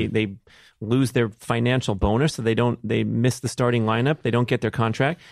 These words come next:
Speaker 2: And so even with your, uh, you know, extreme attention to diet, peak performance, and maintaining healthy body composition,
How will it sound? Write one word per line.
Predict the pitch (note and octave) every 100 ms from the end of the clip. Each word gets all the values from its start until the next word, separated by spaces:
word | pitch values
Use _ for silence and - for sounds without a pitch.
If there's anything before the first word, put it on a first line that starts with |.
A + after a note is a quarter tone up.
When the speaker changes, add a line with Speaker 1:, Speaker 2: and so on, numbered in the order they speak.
| -
Speaker 2:
And | C3+
so | - C3 A#2+ - - -
even | D3+ G3 F3 C3+ B2+ _ _ _
with | C3 C3
your, | C3 C#3 C3 B2+ - -
uh, | A#2 G2+ -
you | A#2+
know, | -
extreme | - - - - F3 E3+
attention | B2 - C#3 C3+ E3+ A#2
to | B2 A2+ A2+ -
diet, | A2+ A#2 A#2+ A#2+
peak | C3+ -
performance, | A#2 A#2+ A2 A2+ -
and | A2
maintaining | A2 A#2 A2+ A#2+ A2
healthy | G#2+ G#2+ A2+
body | A2+ B2+
composition, | C#3 A2+ G2+ G#2+ G2+ - G#2+